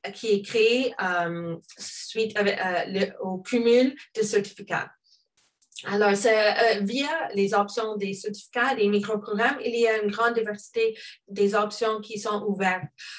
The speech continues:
euh, aux étudiants à temps plein, temps partiel et aussi de, des personnes qui, déjà, euh, qui travaillent déjà, par exemple. Et les formations, euh, je dois souligner, peuvent être suivies à distance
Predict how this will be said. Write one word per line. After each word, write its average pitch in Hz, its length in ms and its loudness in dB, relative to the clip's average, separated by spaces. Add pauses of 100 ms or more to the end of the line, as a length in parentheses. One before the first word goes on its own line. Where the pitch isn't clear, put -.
(240)
euh, 196 220 2
aux 196 100 0
étudiants 202 460 2
à 196 100 -2
temps 165 220 -6
plein, 254 520 0
temps 170 140 -10
partiel 220 720 4
et 196 160 -2
aussi 196 320 -2
de, 180 340 -2
des 185 120 -6
personnes 190 420 -2
qui, 190 400 -4 (100)
déjà, 196 520 2
euh, 165 680 -4 (280)
qui 175 420 -6
travaillent 190 380 0
déjà, 170 340 -2
par 160 180 -6
exemple. 165 480 -6 (560)
Et 233 80 4
les 214 120 8
formations, 247 800 2
euh, 190 180 0
je 185 100 -8
dois 185 140 -8
souligner, 220 540 2
peuvent 214 180 2
être 202 260 -2
suivies 202 520 2 (300)
à 190 120 0
distance 240 580 0